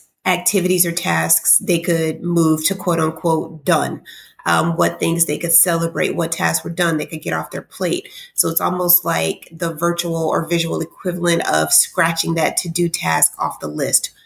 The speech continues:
When you move it to done, you don't have to worry about it anymore. You can archive the tickets, take them off of your board. And now it's like, "Okay, we did this.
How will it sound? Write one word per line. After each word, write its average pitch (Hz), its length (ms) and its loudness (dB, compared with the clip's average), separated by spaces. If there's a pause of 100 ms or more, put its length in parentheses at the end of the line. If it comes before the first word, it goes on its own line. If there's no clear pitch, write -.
(120)
When 165 140 4
you 165 120 4
move 165 220 4
it - 100 -2
to 160 140 -2
done, 185 460 4 (240)
you - 80 2
don't 165 160 2
have 160 140 0
to - 60 -8
worry 165 220 6
about 170 240 2
it 165 80 2
anymore. 165 400 2
You 156 180 2
can 151 120 2
archive 160 680 2
the 165 80 -2
tickets, 202 560 2
take 175 240 -2
them 165 160 0
off 156 160 2
of 165 140 -6
your 156 100 -2
board. 190 540 4 (340)
And 180 260 2
now 180 340 4
it's 165 180 2
like, 156 180 -2
"Okay, 165 300 -4
we 165 160 -4
did 185 260 4
this. 175 480 4